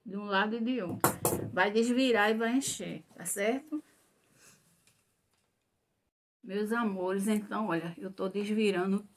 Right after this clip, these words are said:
todo, todas as partezinhas do corpinho. Eu desviro com, ó, um pincelzinho, tá, gente? E aí a gente vai, ó, enchendo, tá? Ó, pelo cortinho onde vocês viram. Vocês marquem e vá fazendo isso com paciência, tá, gente?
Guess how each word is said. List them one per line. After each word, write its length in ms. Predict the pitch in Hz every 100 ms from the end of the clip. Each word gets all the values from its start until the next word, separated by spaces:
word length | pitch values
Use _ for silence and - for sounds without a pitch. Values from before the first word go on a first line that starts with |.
| _
todo, 440 | 175 196 214 226 _ _
todas 380 | 196 220 233 220
as 180 | 220 -
partezinhas 840 | - 196 196 190 180 180 196 202
do 80 | 196
corpinho. 800 | - 202 196 - 185 196 233 262 - _ - _ _
Eu 260 | - 202 208
desviro 540 | 208 208 202 214 220
com, 320 | - 226 247 - _ _ _
ó, 280 | 185 180 175 - _
um 60 | 196
pincelzinho, 840 | 214 220 254 240 226 196 180 185
tá, 280 | 190 196 240
gente? 300 | 240 233 196 - - - - _
E 100 | 220
aí 240 | 240 233
a 60 | 240
gente 240 | 240 240
vai, 420 | 226 226 233 254
ó, 120 | 190 180 -
enchendo, 680 | - 233 - - 208 185 180
tá? 440 | 180 180 226 247 - _
Ó, 140 | - 165
pelo 240 | 180 196
cortinho 640 | 214 220 226 - 208 202
onde 120 | 226 202
vocês 480 | 196 208 196 190
viram. 400 | 185 190 208 254 294 _ _ _ _ _ _ _ _ _ _
Vocês 220 | - 185
marquem 560 | 190 180 202 226 247 247
e 40 |
vá 240 | 220 240 254
fazendo 360 | 277 262 254
isso 180 | 254 -
com 120 | 277
paciência, 800 | 269 277 285 311 254 190 190 190
tá, 280 | 175 196 226
gente? 300 | 247 240 190